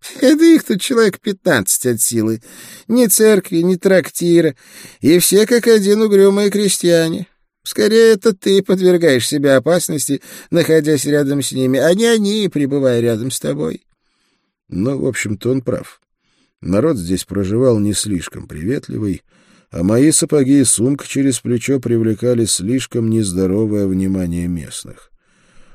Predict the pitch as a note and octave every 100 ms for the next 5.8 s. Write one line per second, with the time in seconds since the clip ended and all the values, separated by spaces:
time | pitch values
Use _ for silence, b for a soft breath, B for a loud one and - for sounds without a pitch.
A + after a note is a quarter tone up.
0 | _ F#2+ B2 F3 E3 D3+ D3+ C#3+ C#3+ C#3+
1 | E3 D#3 C3+ A2+ - C#3+ B2 A2 A#2 A2
2 | C3 A2+ F#2+ G2+ G#2+ A2 - G2 G#2 C3
3 | C#3 - G2+ - F2+ F2+ A2+ G#2+ G#2 G2+
4 | G#2 G#2 G2 G2+ G2+ C3+ C3 - F2 F2
5 | E2+ E2 D#2+ E2 D2+ D2 C#2 A#1